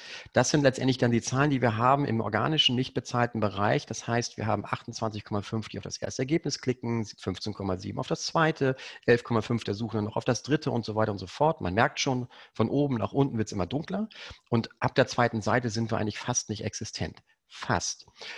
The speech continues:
Die Tourismus, äh, der Tourismusbereich ist für mich immer eine kleine Ausnahme, wo ich sage, okay, der geneigte Sucher, der jetzt tatsächlich ein Hotel sucht in einer Stadt und nicht scharf auf ein Booking, auf H R S, auf Hotel oder sonstiges ist,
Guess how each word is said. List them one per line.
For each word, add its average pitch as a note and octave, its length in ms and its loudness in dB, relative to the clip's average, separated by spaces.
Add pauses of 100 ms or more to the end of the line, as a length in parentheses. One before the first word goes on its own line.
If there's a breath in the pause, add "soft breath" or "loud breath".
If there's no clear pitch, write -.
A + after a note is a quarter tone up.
(340 loud breath)
Die B2 80 6
Tourismus, D3 720 2
äh, B2+ 220 2
der B2 80 8
Tourismusbereich C3+ 580 2
ist B2 120 -8
für C3 80 0
mich B2 120 0
immer D3 140 4
eine C3+ 100 4
kleine B2+ 280 4
Ausnahme, C#3+ 580 4
wo B2+ 100 -2
ich B2 100 -2
sage, B2 280 4
okay, C#3 500 0
der A#2+ 380 2
geneigte C3 340 4
Sucher, C3+ 300 0
der C3 80 6
jetzt B2 180 2
tatsächlich B2+ 300 0
ein A#2+ 80 -2
Hotel C3+ 320 0
sucht A#2+ 200 -6
in G#2 100 -6
einer G#2 180 2
Stadt - 280 2
und B2 200 0
nicht - 320 0
scharf C3 340 0
auf A2+ 220 -4
ein G#2+ 340 -2 (100)
Booking, - 420 -4
auf - 260 -4
H A#2+ 160 4
R F#2 100 0
S, F#2+ 160 -6
auf - 160 -4
Hotel F#2+ 440 -4
oder A#2 180 2
sonstiges A2 500 0
ist, - 340 -4